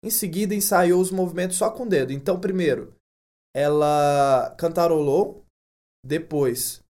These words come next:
ensaiou só com os dedos, certo? Sem tocar no instrumento, de fato. E pouco depois voltou a tocar o clarinete. Ou é clarinete, agora eu não, não lembro como é que se, como é que se pronuncia. Clarinete, eu acho, ou clarinete. Enfim,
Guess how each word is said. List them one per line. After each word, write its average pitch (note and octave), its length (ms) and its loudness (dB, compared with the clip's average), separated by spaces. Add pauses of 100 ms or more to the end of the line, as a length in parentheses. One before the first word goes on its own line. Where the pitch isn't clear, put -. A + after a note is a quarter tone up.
(280)
ensaiou D3 720 0
só - 260 0
com A3 160 -6
os E3 120 -4
dedos, E3 600 -4 (380)
certo? C#3+ 360 -2
Sem D#3+ 600 -6 (160)
tocar D#3 420 0
no E3 60 -6
instrumento, C#3+ 560 -6
de D3+ 100 -10
fato. B2+ 460 -2 (260)
E F3+ 120 -6
pouco A3+ 440 0
depois F#3+ 460 0
voltou F3+ 600 -4
a E3 100 -8
tocar D#3 760 -4
o - 120 -14
clarinete. D#3 800 -6 (300)
Ou D3+ 100 -2
é D#3 60 -2
clarinete, D#3 760 -2
agora B2 260 -2
eu D3+ 40 -4
não, E3 220 -6
não C3 280 -6
lembro A#2+ 300 -6
como B2 160 -10
é B2 80 -6
que B2 80 -12
se, B2+ 280 -10 (160)
como B2 160 -10
é B2+ 60 -6
que - 80 -12
se - 60 -14
pronuncia. C#3 680 -8 (460)
Clarinete, B2+ 600 -2
eu G#2+ 120 -4
acho, - 340 -10
ou - 80 -16
clarinete. A#2+ 680 -10
Enfim, F3 340 -10